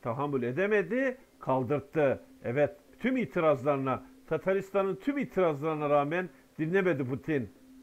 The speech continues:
Tatarlılar büyük bir asimilasyona uğruyorlar. Tataristan Cumhuriyeti'ndeki vatandaşlarımız, gerçekten candaşlarımız diyelim, vatandaşlarımız diyelim. Onlar bizim canımız. Büyük bir kıyıma uğruyorlar, kültürel erozyona uğruyorlar.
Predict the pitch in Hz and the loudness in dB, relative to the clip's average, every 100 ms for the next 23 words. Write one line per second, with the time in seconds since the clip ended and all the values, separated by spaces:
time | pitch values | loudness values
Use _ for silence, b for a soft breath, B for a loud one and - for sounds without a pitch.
0 | - 180 185 220 202 190 208 220 190 240 | -2 0 4 4 4 6 6 6 2 -2
1 | 247 226 233 214 233 208 214 202 208 202 | -2 0 0 0 0 2 2 2 2 4
2 | 196 165 151 139 131 123 107 - 147 196 | 4 4 4 4 4 4 2 -2 -2 0
3 | 208 220 226 185 135 170 190 196 190 175 | 0 0 0 0 -2 -4 0 0 0 -2
4 | 185 160 151 151 196 175 170 - 170 165 | -2 0 -2 0 0 2 0 2 0 2
5 | 185 208 - b b b - 185 202 202 | 0 -2 -4 b b b 2 4 4 0
6 | - 175 135 139 185 190 185 - 180 170 | 0 -2 -2 2 2 4 2 4 0 2
7 | 180 123 143 131 127 196 262 254 208 202 | 0 -2 -2 0 2 4 6 4 4 2
8 | - 190 170 156 123 143 143 160 156 b | 2 0 2 -2 -2 0 2 0 -6 b
9 | b b 156 196 202 185 156 170 147 160 | b b -2 4 4 4 -2 -2 0 2
10 | 170 196 196 - B B - 170 247 - | 2 2 0 -6 B B -12 -4 -4 2
11 | 202 220 220 185 180 196 196 151 147 131 | 6 6 6 2 2 2 2 4 4 4
12 | 135 180 202 - 175 - 214 220 190 185 | 6 4 4 -4 -6 -2 2 2 4 2
13 | 151 180 175 170 139 139 127 123 113 | 2 2 2 2 2 4 4 4 0